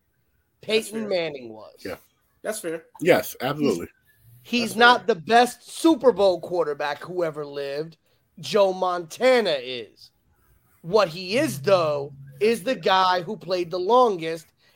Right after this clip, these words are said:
Speaker 2: and the guy who won the most games. And he went up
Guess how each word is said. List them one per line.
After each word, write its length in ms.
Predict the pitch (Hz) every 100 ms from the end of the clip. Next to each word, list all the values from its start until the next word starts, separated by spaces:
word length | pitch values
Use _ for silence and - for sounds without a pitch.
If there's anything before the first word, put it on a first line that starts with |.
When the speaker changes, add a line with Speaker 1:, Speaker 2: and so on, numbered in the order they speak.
| _
Speaker 2:
and 180 | 202 214
the 60 | 214
guy 440 | 175 185 185 185
who 120 | 180
won 400 | 196 170 156 156
the 80 | 160
most 460 | 160 135 123 - 127 123
games. 800 | 156 143 113 92 _ - - _ _ _ _ _ _ _ _ _ _ _ _ _ _ _ _ _ _ _ -
And 140 | 190
he 60 | 214
went 300 | 196 240 254
up 380 | 226 226 -